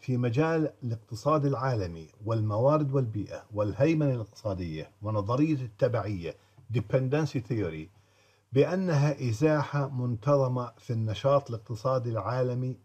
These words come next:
من قوة مهيمنة، hegemonic power، خلال فترة زمنية ما نحو قوة صاعدة خلال فترات زمنية لاحقة. وقد قدر الاقتصاديون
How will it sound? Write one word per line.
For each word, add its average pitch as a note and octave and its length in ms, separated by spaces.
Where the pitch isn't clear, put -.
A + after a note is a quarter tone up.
من A2+ 180
قوة C3+ 420
مهيمنة، C3+ 760
hegemonic C#3 380
power، G#2 260
خلال C#3+ 560
فترة C#3+ 340
زمنية C3 520
ما C3+ 300
نحو A2+ 380
قوة A2 580
صاعدة B2 540
خلال B2+ 420
فترات D3 480
زمنية B2 440
لاحقة. A2 520
وقد C3 280
قدر D3 360
الاقتصاديون C3+ 880